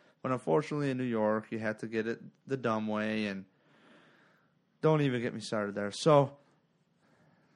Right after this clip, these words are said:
thank you. Don't forget, numb bills fan dot com. I'm your host, David Palermo. Find me on Twitter at numb bills fan. I love how I sound in these headphones right now. I'm hard. And, uh, on my left, my Louie.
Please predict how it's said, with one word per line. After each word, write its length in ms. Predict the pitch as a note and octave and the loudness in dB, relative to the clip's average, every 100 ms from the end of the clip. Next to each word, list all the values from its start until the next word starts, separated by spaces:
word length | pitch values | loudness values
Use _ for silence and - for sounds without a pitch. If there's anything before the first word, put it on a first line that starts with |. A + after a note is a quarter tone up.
| - | -2
thank 260 | C3+ D3 D3+ | 0 2 2
you. 240 | D3 C#3+ - _ _ - | 2 2 -4 _ _ -2
Don't 160 | B2+ | -2
forget, 420 | B2+ C3+ C3+ - C#3 | -2 2 2 2 0
numb 240 | B2+ C3+ | 0 2
bills 280 | C3 C#3 C3 | 4 4 4
fan 260 | - C3 C3 | 0 -2 2
dot 300 | B2+ B2 - | 4 2 0
com. 400 | B2 A#2+ A#2+ A#2+ - _ _ _ _ - | -2 0 0 -4 -14 _ _ _ _ -6
I'm 300 | A2+ A2+ A2+ | 0 0 0
your 120 | A2+ | -2
host, 420 | A2+ C3+ C3 B2+ - | 0 2 2 -2 -4
David 340 | A#2+ A#2+ A2+ | 0 0 -2
Palermo. 420 | - B2+ B2 B2 A#2+ | -4 -2 0 0 -4
Find 280 | - B2 | -4 -4
me 120 | B2 A#2+ | -2 -4
on 100 | A#2 | -6
Twitter 400 | - A#2+ A2+ - | -2 0 0 0
at 200 | A#2+ - | -2 -2
numb 240 | A#2+ A2 | -4 -2
bills 300 | A2 A2 G#2+ | 0 0 -2
fan. 400 | - A2 G#2+ G#2+ - | -4 -4 -4 -4 -6
I 60 | |
love 280 | A#2 A#2+ A#2+ | -2 0 0
how 180 | A#2 A2 | 0 0
I 60 | G#2 | -2
sound 280 | - G2+ G2+ | -4 -6 -6
in 60 | |
these 180 | G2 F2 | -8 -8
headphones 440 | G#2 G#2 G2+ G2+ | -10 -10 -12 -12
right 140 | A2 G2+ | -10 -10
now. 260 | G2+ G#2 G#2+ | -8 -8 -10
I'm 80 | |
hard. 360 | G#2 G#2+ - A#2+ - - - - _ - | -12 -12 -14 -14 -20 -20 -20 -20 _ -8
And, 280 | B2+ A#2 | -4 0
uh, 260 | A#2+ A2 G#2+ - | 2 2 2 0
on 160 | A#2+ | -2
my 140 | A#2 A2 | 0 0
left, 400 | G#2+ G#2+ G#2+ - | 2 2 0 -6
my 100 | G2+ | -6
Louie. 560 | F#2+ G2 F#2 F2+ - | -4 -4 -4 -6 -8